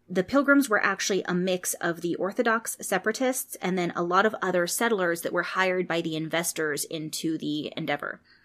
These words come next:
The reason being that some of the Orthodox separatists didn't actually want to leave. I mean, you know, just like anything, when you're talking to a large group of people, there's n-,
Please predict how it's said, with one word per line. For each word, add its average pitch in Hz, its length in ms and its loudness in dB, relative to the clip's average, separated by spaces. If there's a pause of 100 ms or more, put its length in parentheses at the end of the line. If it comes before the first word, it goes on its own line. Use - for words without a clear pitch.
(400)
The 175 100 -4
reason 226 340 0
being 180 500 -2
that - 320 -4
some 220 240 0
of 202 240 -2
the 175 500 -2 (380)
Orthodox 170 640 -2
separatists 190 680 -2 (100)
didn't 247 240 4
actually 240 300 2
want 185 300 -2
to 180 120 -8
leave. 170 680 -4 (420)
I 196 80 -2
mean, 170 320 -4
you 208 120 0
know, 160 120 0
just 190 240 -2
like 190 300 2
anything, 160 720 -4
when 165 100 -8
you're 160 100 -6
talking 170 360 -2
to 160 100 -4
a 151 40 0
large 160 320 0
group 170 160 -4
of - 120 -6
people, 175 460 0 (300)
there's 190 240 0
n-, 226 260 2